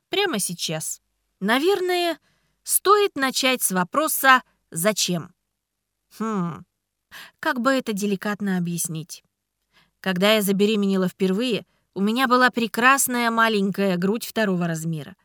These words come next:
Я любила её, и она любила меня в ответ. Но после рождения ребёнка грудь наполнилась молоком и познакомилась с молокоотсосом.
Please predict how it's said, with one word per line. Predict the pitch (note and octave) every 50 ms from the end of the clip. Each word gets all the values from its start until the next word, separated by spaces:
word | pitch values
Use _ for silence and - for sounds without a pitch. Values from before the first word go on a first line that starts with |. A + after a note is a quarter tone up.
| _ _ _ _ -
Я | C#4 E4 F4+ D#4+
любила | D#4 D4+ B3+ A#3+ D#4 E4+ F4+ E4 D#4
её, | D4 D4 C#4 C4 C4+ C#4 C#4 - _ _ _
и | - G4+
она | G#4+ G#4+ G#4 A4 G4+
любила | E4 D#4 A#3+ C4 C#4+ C#4 C4+
меня | B3 A#3+ A#3 A#3 A#3 A#3
в | A3
ответ. | G#3+ - G3+ G3 G3 G3 - _ _ _ _ _ _ _ _ _ _ -
Но | G3+ G3 F#3+
после | - B3 C#4 C4+ - A#3+ A#3 A3+
рождения | A3+ A3+ G#3+ G3 G3 A3 B3 B3 A#3+ A3+ A3 G#3+ G#3
ребёнка | G#3+ G#3+ A3 C#4 D4+ D4 C#4+ C4 - G3+ E3+ - - - - _ _
грудь | G3+ G#3 B3+ D#4 F4+ - -
наполнилась | C#4 C4 C4 - _ C#4+ C#4+ C#4+ C4 B3+ B3 A#3 A3+ G#3+ - G#3+
молоком | G#3+ G#3 G3+ G3 F#3 F3+ - - D4 E4+ F4+ D#4+ C#4+ - - - _ _ -
и | F4+ G4
познакомилась | - F#4 D#4 C4+ C4+ C4 B3+ A3+ - - G#3+ A3 A3+ A#3+ A#3 A3+ A3 G#3 - -
с | - -
молокоотсосом. | A3+ A3 G#3+ G#3 G3+ G3 - G3 F#3+ F3+ - - - F3+ E3 - - D#3 D3+ D3+